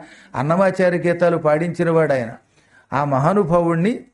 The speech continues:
రాజగోపురం కాళహస్తిలో పడిపోతే దాని పునఃప్రతిష్ఠా కార్యక్రమాన్ని పూర్తిగా పర్యవేక్షించమని ప్రభుత్వం వారు నియమించారు. ఆయన ఏం చేశారు?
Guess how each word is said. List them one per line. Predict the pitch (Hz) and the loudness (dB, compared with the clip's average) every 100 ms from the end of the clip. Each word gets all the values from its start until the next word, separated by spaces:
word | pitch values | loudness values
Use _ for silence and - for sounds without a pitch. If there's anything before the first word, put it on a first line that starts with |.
| _ _ _ - | _ _ _ -4
రాజగోపురం | 135 160 202 190 190 185 185 | -2 0 0 0 0 0 -2
కాళహస్తిలో | 165 156 170 175 185 175 | 0 2 2 0 0 0
పడిపోతే | 160 151 165 165 196 226 | 0 0 -2 0 -2 0
దాని | 147 160 156 | 0 0 0
పునఃప్రతిష్ఠా | 165 185 - 175 180 170 175 | -2 -2 -2 -2 -2 -2 -2
కార్యక్రమాన్ని | 165 156 156 160 156 170 214 | 0 -2 -2 -2 0 0 -2
పూర్తిగా | 185 180 208 - 190 185 | -4 -2 -4 -2 0 0
పర్యవేక్షించమని | - 156 160 160 160 160 139 156 190 | 2 0 2 0 -2 -6 -4 -2 -2
ప్రభుత్వం | - - 156 147 170 170 | -6 -4 -2 0 0 0
వారు | 160 190 | 0 0
నియమించారు. | 160 151 131 120 104 - _ _ _ _ _ - | -2 -2 -2 -4 -6 -10 _ _ _ _ _ -6
ఆయన | 135 180 | -4 -2
ఏం | 190 185 | -2 0
చేశారు? | 180 180 175 170 165 | -2 0 0 0 -2